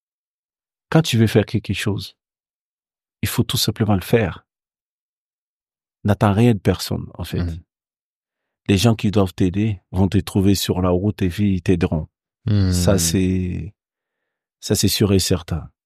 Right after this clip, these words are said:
Speaker 1: Mais ils sont là, ils veulent savoir est-ce que tu es capable. S'ils voient où tu es,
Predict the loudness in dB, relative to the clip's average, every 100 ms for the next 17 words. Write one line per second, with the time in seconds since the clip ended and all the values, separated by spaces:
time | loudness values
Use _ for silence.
0 | _ _ _ _ _ _ _ _ -4 -2
1 | -2 -2 0 2 2 2 2 0 -2 0
2 | 0 0 -2 -4 -6 -6 -8 -2 2 2
3 | 0 -2 0 0 -2 -12 _ _ _ _
4 | _ _ _ _ -6 0 2 0 2 4
5 | 4 2 -2 0 -4 -2 -4 -4